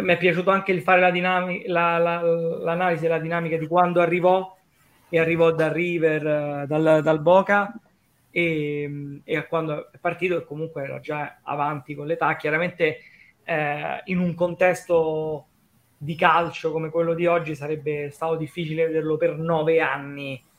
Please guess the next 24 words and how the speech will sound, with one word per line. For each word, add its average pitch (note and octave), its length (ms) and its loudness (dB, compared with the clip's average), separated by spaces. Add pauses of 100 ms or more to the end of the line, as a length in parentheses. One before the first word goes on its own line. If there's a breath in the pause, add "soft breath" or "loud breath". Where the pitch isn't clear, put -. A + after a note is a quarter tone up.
(340)
no, D#3 180 -6
nella D3+ 200 -4
stessa D3+ 400 -8
piazza D3+ 680 -4
a C#3+ 80 -8
Firenze, D#3 600 -8
perché C3+ 260 -16
chiaramente C#3 540 -10
è D3 40 -4
un B2+ 80 -12
calcio - 340 -14
diverso, C#3+ 500 -2
quindi C#3 340 -10 (280 soft breath)
dopo D3+ 280 -4
due D#3 140 -2
stagioni, D3+ 760 -2 (400)
eh, F#2+ 600 -8 (440)
probabilmente D#3+ 760 2
agenti D#3 560 2
e D3 40 -2
varie D3 300 -4
cose, D#3+ 240 2
insomma, C#3 360 -12
tornerebbero, C#3 840 -8